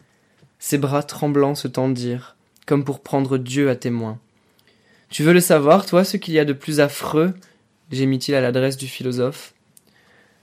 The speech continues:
C'est la déception atroce du départ. Pas la guerre. La guerre est ce qu'elle doit être. Ça t'étonne, toi, qu'elle soit cruelle ? Le départ, ça, oui, ça nous a démolis.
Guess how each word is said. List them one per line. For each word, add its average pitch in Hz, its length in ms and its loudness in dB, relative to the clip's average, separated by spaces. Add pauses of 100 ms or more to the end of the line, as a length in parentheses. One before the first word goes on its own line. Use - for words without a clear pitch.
(140)
C'est - 180 -8
la 143 100 6
déception 151 520 -2
atroce 147 640 -2
du 135 80 -6
départ. 131 580 -4 (280)
Pas 190 100 8
la 185 120 8
guerre. 160 560 -2 (480)
La 143 120 4
guerre 180 240 4
est 185 40 0
ce 180 100 -6
qu'elle 147 180 2
doit 139 200 -2
être. - 420 -4 (560)
Ça - 140 -2
t'étonne, 185 460 2
toi, 214 200 4
qu'elle 220 160 0
soit 180 160 2
cruelle ? 175 580 2 (1700)
Le 135 140 -2
départ, 147 480 2
ça, 151 320 0
oui, 131 300 -8 (400)
ça - 180 -8
nous 127 180 0
a 117 40 2
démolis. 117 540 -4